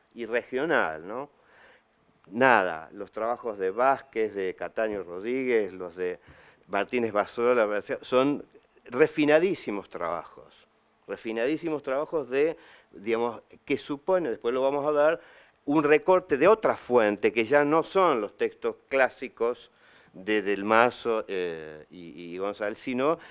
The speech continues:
digamos, una emergencia de distintas fuentes, ¿no? Una segunda cuestión, que, que, una segunda línea temática, problemática, que me parece súper interesante, la reconstrucción de trayectorias, prácticas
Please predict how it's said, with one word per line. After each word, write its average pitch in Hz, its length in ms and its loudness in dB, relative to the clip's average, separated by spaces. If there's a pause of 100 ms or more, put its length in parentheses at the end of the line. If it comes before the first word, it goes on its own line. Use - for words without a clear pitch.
(160)
digamos, 113 500 2
una 120 380 0
emergencia 117 540 -4
de 104 180 -6
distintas 98 520 -12
fuentes, 78 520 -16
¿no? 92 160 -20 (460)
Una 180 260 2
segunda 165 400 0
cuestión, 131 760 -2
que, 92 200 -12
que, 101 240 -14
una 110 200 -2
segunda 123 320 0
línea 135 440 -2
temática, 113 680 -6
problemática, 107 720 -4
que 90 60 -8
me 90 100 -10
parece 107 440 -8
súper 123 400 -6
interesante, 95 840 -10 (420)
la 143 180 4
reconstrucción 147 720 -2
de 127 120 -2
trayectorias, 127 920 -2
prácticas 165 880 -4